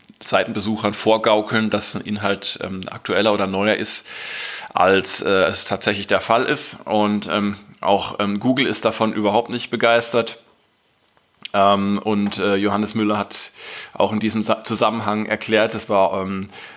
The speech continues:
auch in dieser Woche übrigens, dass, ähm, dass so etwas dann tatsächlich auch, ähm, als Signal für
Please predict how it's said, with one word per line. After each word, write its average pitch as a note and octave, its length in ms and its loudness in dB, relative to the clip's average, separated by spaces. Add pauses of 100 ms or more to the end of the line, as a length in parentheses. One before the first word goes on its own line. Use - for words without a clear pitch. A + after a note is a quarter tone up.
(160)
auch C3 240 2
in A#2+ 140 -2
dieser A2+ 300 0
Woche A#2 260 2
übrigens, G#2 560 -2
dass, - 540 0
ähm, F#2+ 760 2 (840)
dass G2+ 220 2
so G#2+ 360 2
etwas G#2 400 2
dann G2+ 180 2
tatsächlich - 840 -4
auch, G2 520 2
ähm, F#2+ 280 -2
als - 400 -2
Signal G2+ 760 4
für F#2+ 760 4